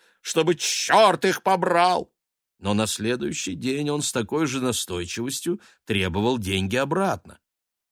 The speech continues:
Обычно Хелен заранее забирала деньги у упирающихся братьев, а на следующий день возвращала их отцу. Ей шёл шестнадцатый год,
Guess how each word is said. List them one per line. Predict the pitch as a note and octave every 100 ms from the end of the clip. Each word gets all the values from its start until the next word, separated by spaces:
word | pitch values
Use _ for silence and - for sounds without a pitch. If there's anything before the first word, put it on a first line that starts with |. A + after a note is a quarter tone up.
| _
Обычно | D#2 F2+ D3 D3 - G#2
Хелен | F2+ - G#2+ A2 G#2+ G#2 G2+ _ -
заранее | D#2+ A2 G#2+ A#2+ G2 F2 F2
забирала | F#2 F#2 F#2+ F#2
деньги | F2 G2+ G2 F2 F#2 - -
у | A2
упирающихся | G#2+ A2 G#2+ F#2+ F#2 - G2 - F2+
братьев, | F2+ B2 A2 A2+ F#2+ _ _ _
а | G2+
на | G#2+
следующий | G2 A2+ G#2 G#2 -
день | F2+ A2 G#2 F2+
возвращала | A2 F#2 G2+ F#2+ - G#2 G2
их | G2 G#2+
отцу. | G2 - G#2+ F2 _ _ _ _ _ _ -
Ей | A2 A#2
шёл | G#2+ A#2 A2+
шестнадцатый | G#2 A2 - A2+ A2 - A2+ G2 G2
год, | G2 C3+ F#2